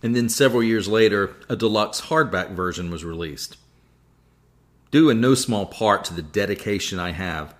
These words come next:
to the dozens of well-disguised listeners out there, I recently purchased the hardback and read it.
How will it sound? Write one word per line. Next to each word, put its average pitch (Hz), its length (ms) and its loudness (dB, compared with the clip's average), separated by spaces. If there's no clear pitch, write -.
to - 120 -6
the 92 120 -4
dozens 98 580 0
of 85 120 -6
well-disguised 92 680 -4
listeners 87 600 -6
out 71 220 -12
there, 73 260 -10
I 101 60 -2
recently 113 400 2
purchased 107 440 -2
the 101 80 -4
hardback 82 520 -2
and 85 120 -6
read 85 180 -2
it. 67 140 -14